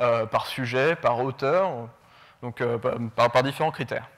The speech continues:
Donc là, l'exemple de, de, des notes de réunion, ce, c'en est un parmi tant d'autres, hein, on peut, on peut en trouver plusieurs.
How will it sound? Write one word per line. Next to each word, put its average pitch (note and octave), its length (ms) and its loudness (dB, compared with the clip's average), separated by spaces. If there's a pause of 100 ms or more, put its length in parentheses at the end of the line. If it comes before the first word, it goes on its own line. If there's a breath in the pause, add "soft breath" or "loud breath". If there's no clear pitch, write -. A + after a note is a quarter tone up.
(460 soft breath)
Donc B2+ 120 -6
là, D#3 100 6
l'exemple C#3 320 0
de, A#2+ 260 2
de, A#2+ 340 0
des B2 120 0
notes B2 160 -2
de B2 60 2
réunion, C3 320 0
ce, A#2 260 -8
c'en A2+ 260 -10
est B2 260 -8
un C3+ 140 -2
parmi B2+ 240 0
tant C3 140 -2
d'autres, F3 260 0
hein, B2+ 60 -2
on A#2+ 180 -4
peut, B2 160 -6
on A#2 180 -6
peut B2 120 -8
en A#2 80 -2
trouver A#2 240 -6
plusieurs. C#3 340 -6